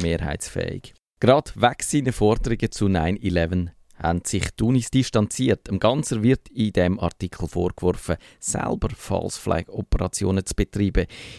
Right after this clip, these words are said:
indem er sich mit dem Logo von der Uni Basel schmücke, auch wenn seine Anlässe gar nicht durch die Uni Basel durchgeführt werden.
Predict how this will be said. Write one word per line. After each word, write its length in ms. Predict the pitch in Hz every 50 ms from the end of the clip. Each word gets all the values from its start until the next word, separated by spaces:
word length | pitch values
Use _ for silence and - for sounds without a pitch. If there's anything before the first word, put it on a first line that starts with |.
| - -
indem 440 | - 107 107 - 113 120 147 156
er 80 | 135 120
sich 340 | - - 120 113 - - 101
mit 180 | 98 - -
dem 140 | 95 90 85
Logo 640 | 82 80 78 73 73 73 - - - 113 120 - -
von 220 | - - - 101 -
der 120 | 110 -
Uni 220 | - 110 104 95 -
Basel 400 | - - 69 - - - - -
schmücke, 600 | - - 120 113 117 113 - - - 127 127 - - - - -
auch 200 | - - 98 95
wenn 280 | 90 90 82 82 85 - _ _ _ -
seine 440 | - - - 110 104 101 - - -
Anlässe 640 | 64 60 62 62 55 52 - - - - - - _ _ -
gar 200 | - 71 65 71
nicht 360 | 76 80 - - - - _ _ _ -
durch 200 | 85 85 78 - - -
die 60 | -
Uni 260 | - 98 95 92 82
Basel 360 | - 82 76 80 - - - -
durchgeführt 800 | - - - - - _ - - - - - - - _ -
werden. 340 | - - - - - -